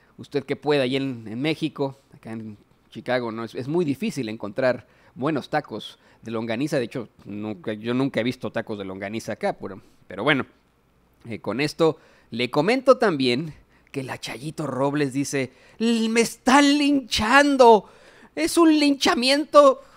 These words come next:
mediático, especi-, especialmente por Animal Político. Eh, ayúdenme, por favor.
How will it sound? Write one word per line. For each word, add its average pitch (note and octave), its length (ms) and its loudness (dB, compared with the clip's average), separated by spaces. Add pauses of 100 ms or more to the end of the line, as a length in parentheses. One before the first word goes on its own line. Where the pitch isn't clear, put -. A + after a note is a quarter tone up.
(160)
mediático, B3+ 880 6
especi-, B3 520 2
especialmente C4 720 2
por A#3+ 220 2
Animal G3+ 380 2
Político. A3 1000 2 (400)
Eh, F3+ 340 -4
ayúdenme, A#3 720 6
por G3 240 0
favor. G3 640 4